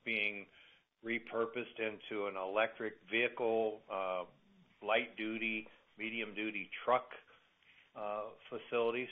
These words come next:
So, you know, when those things all get done, the, the job market and the economy is gonna benefit from all that.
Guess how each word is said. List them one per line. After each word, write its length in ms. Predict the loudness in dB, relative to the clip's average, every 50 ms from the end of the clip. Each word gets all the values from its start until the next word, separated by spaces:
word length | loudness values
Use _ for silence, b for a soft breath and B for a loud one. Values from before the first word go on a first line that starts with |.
| -4
So, 300 | 0 2 2 2 2 0 -2 b b b b b b b b _ _ _ -6
you 60 | -2
know, 100 | 0 0
when 160 | 0 0 2 4
those 180 | 4 4 4 2 0 0
things 280 | 0 0 0 0 2 4
all 220 | 6 6 6 6
get 260 | 4 0 0 0 0
done, 460 | 0 0 0 0 0 -2 -4 -8 -12 -16 -16 -18 -18 -14 -10
the, 300 | -8 -8 -8 -8 -8 -10
the 60 | -6 2
job 280 | 6 6 8 8 6 4
market 460 | 2 2 2 2 0 -2 -4 -4 -2 0 0
and 240 | 0 0 0 -2 -6
the 140 | -6 -6
economy 680 | -6 -6 -6 -4 -2 0 0 -2 -4 -6 -6 -8 -8 -8 -8 -10
is 80 | -8 -6
gonna 160 | -4 -4 -4 -2
benefit 460 | 0 0 0 0 -2 -4 -6 -8 -8 -8
from 140 | -8 -4
all 220 | -2 0 0 0 -2
that. 260 | -4 -6 -6 -8 -10